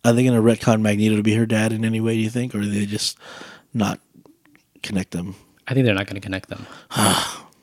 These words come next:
Speaker 2: What do you want that? What do you care that? We're gonna get a Magneto. We're gonna get X-Men, so we're gonna get a Magneto. It doesn't
Speaker 1: Dude,
Speaker 2: matter
Speaker 1: I
Speaker 2: if they're
Speaker 1: hate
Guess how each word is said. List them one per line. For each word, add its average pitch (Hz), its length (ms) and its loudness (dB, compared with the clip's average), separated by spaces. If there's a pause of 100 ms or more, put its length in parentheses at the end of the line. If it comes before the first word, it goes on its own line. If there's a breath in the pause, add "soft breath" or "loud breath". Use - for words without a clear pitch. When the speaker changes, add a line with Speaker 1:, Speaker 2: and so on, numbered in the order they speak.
Speaker 2:
What 139 160 2
do 185 60 6
you 196 100 4
want 139 280 4
that? 120 160 -2
What 143 160 6
do 156 40 4
you 143 40 0
care 135 200 4
that? 107 240 2
We're 123 120 4
gonna 170 200 6
get 139 160 6
a 120 60 6
Magneto. 104 480 4
We're 98 100 -6
gonna 123 160 2
get 120 180 2
X-Men, 101 300 -2
so 117 100 -4
we're 110 80 2
gonna 104 120 -2
get 101 120 -2
a 95 40 -4
Magneto. 98 400 -6
It 90 80 -10
doesn't 107 160 2
Speaker 1:
Dude, 92 80 -6
Speaker 2:
matter 113 180 2
Speaker 1:
I 151 40 4
Speaker 2:
if 135 80 -2
they're - 100 -4
Speaker 1:
hate 135 280 4